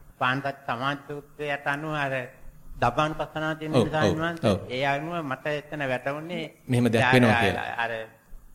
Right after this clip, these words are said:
Speaker 1: ඇතිවීම නැතිවීම දෙක ඉස්සෙල්ලා වැටෙනවා. ඒක මම
Speaker 2: ඔව්.
Speaker 1: අර උදේ විඥානීය වශයෙන්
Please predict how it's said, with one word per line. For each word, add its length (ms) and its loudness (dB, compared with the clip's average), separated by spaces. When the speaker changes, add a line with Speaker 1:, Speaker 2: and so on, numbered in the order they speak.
Speaker 1:
ඇතිවීම 440 -4
නැතිවීම 380 -2
දෙක 160 -6
ඉස්සෙල්ලා 360 -6
වැටෙනවා. 360 -4
ඒක 160 -6
මම 80 -4
Speaker 2:
ඔව්. 120 -2
Speaker 1:
අර 180 -2
උදේ 360 -2
විඥානීය 480 -6
වශයෙන් 340 -6